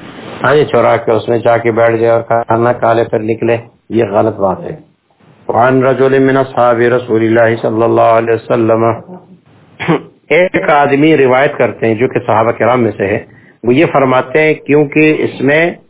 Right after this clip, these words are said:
اطلاع نہیں ہے کہ آدمی کا نام کیا ہے، عن رجل سے ذکر کر دیا۔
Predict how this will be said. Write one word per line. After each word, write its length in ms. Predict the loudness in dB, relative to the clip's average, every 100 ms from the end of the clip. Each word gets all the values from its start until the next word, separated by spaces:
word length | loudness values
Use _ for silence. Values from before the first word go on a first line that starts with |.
| _ _ _ _
اطلاع 440 | -4 0 2 2 2
نہیں 260 | 4 4
ہے 100 | 2
کہ 120 | 2
آدمی 300 | 0 2 0
کا 120 | 2 0
نام 340 | 0 0 -2
کیا 240 | -2 0
ہے، 160 | 2 0 -2
عن 200 | -2 0
رجل 500 | 0 2 2 2 0 -8 _ -6
سے 100 | -4
ذکر 300 | -4 -2 -2
کر 200 | -2 -4
دیا۔ 260 | -2 0